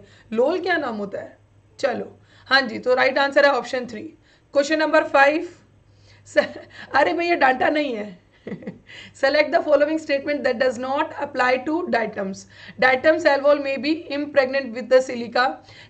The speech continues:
Cell wall is made up of two half cells fit tightly together। Diatom is chrysophyte and diatom is multiflagellate। अभी देखो, does not apply बोला गया है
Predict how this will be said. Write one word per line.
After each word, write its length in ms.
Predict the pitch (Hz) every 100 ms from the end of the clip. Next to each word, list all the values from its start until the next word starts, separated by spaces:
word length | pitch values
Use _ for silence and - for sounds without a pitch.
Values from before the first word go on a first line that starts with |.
| -
Cell 220 | 285 269
wall 200 | 285 294 302
is 100 | 262
made 160 | 254
up 120 | 269
of 140 | 277 277 -
two 280 | 320 320 381 370 - 254
half 220 | 247 254
cells 680 | - 247 226 226 330 339 - - - _ 320
fit 200 | 359 359
tightly 360 | 269 254 294 277
together। 500 | 262 247 247 254 285 -
Diatom 460 | 220 240 240 285 285
is 140 | 277
chrysophyte 840 | - 226 214 247 269 262 277 -
and 160 | 247 240
diatom 340 | 220 220 240
is 60 | 247
multiflagellate। 760 | 233 214 208 220 202 196 202 196 -
अभी 140 | 220
देखो, 380 | 226 233 294 311 - - 190
does 240 | 247 269 233 254
not 300 | 269 285 330 - 247
apply 580 | 247 254 247 262 262 269
बोला 320 | 240 226 226
गया 200 | 196 202
है 220 | 175 -